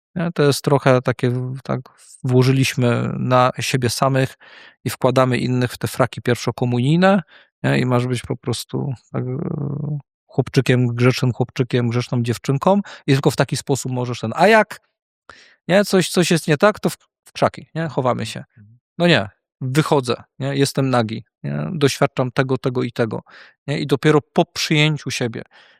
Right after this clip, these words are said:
Speaker 1: nie? Nawet, nawet w grzechu, nie? Nawet w grzechu, nawet jeżeli obciąża cię grzech, nie? To, to taki możesz stanąć przed Panem.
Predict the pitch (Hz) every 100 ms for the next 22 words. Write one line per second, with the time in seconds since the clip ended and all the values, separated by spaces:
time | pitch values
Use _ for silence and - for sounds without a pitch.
0 | - 151 170 214 226 196 175 214 208 190
1 | 185 196 - 123 - _ _ 156 165 165
2 | 185 180 170 160 170 139 143 165 160 151
3 | 160 160 - - 165 160 156 156 135 127
4 | 110 - - _ _ _ _ _ _ _
5 | _ _ 120 139 - 143 139 139 - -
6 | - 139 160 190 170 156 - - 160 127
7 | 120 - 113 - 104 -